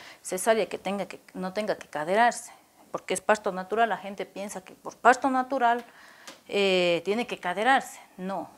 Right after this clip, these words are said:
es por lo que sea cesárea o sea natural, tiene que haber una caderación. Entonces,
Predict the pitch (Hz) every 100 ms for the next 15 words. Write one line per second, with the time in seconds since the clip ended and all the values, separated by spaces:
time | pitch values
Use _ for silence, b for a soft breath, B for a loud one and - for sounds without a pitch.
0 | B B - 196 208 - _ 190 190 185
1 | - - - - - 202 190 190 - 285
2 | 311 320 277 - - 208 - 294 339 226
3 | - 233 240 233 247 254 254 254 - 208
4 | 208 208 180 190 208 175 - - 185 170
5 | - 180 - B B B B - 214 208
6 | 226 196 - 139 -